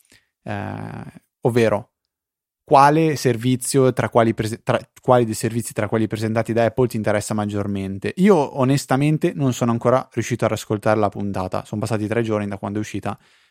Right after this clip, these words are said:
non ce l'ho ancora fatta, quindi non ho ancora ascoltato quello di cui avete,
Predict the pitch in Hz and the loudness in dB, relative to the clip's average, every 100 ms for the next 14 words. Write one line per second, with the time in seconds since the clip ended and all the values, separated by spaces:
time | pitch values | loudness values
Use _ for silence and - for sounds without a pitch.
0 | - 113 110 107 104 101 - 95 - 101 | -2 0 2 0 0 -2 0 -2 -2 -8
1 | - _ _ _ _ _ _ _ _ _ | -8 _ _ _ _ _ _ _ _ _
2 | _ - 104 104 104 101 104 110 101 104 | _ -4 -2 -2 -2 -4 -2 -2 -2 -4
3 | - 104 107 104 104 101 101 113 107 110 | -6 -6 -6 -6 -6 -8 -4 -2 0 -2
4 | - 110 104 101 104 - _ 123 110 110 | -2 -2 -2 -6 -10 -16 _ -2 0 0